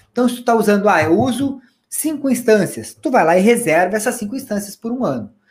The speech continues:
Então, a, a forma de fazer essa reserva é bem tranquila, tu não precisa, é, criar nenhuma configuração nova, re-, re-, reconfigurar,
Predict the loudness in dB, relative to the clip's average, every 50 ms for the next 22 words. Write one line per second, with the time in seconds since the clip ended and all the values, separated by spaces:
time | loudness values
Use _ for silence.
0 | _ _ _ _ _ _ -4 -4 -4 -4 -6 -10 -16 -16 -10 -8 -8 -8 -8 -4
1 | 0 2 4 4 4 4 2 2 0 -2 -4 -4 -4 -4 -4 -6 -8 -10 -10 -8
2 | -4 -2 -2 -2 -2 -4 -6 -4 -6 -6 -6 -6 -6 -6 -6 -4 -6 -4 -4 -6
3 | -8 -10 _ _ _ _ _ _ _ _ -10 -6 -4 -4 -4 -2 0 0 0 0
4 | 0 -2 -4 -6 -2 0 0 0 0 -4 -12 _ _ _ _ -12 -10 -10 -10 -12
5 | _ _ -2 0 2 2 2 2 2 0 0 -2 -4 -4 -6 -6 -8 -8 -6 -6
6 | -6 -6 -6 -8 -8 -8 -4 -4 -4 -4 -4 -6 -8 -4 -4 -4 -4 -4 -8 -16
7 | -20 _ -6 -4 -4 -4 -4 -8 _ _ _ -6 -4 -4 -2 -2 -4 -6 -4 -6
8 | -6 -6 -4 -2 0 0 0 0 -4 -8